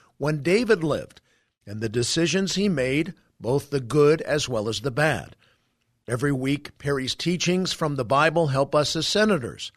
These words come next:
Both he and his wife, Faith, do a great job.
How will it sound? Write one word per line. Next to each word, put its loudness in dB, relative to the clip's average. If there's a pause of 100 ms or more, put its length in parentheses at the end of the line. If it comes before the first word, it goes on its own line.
(380)
Both -12
he -2
and 0
his 0
wife, 2
Faith, -2
do -2
a -2
great -2
job. -4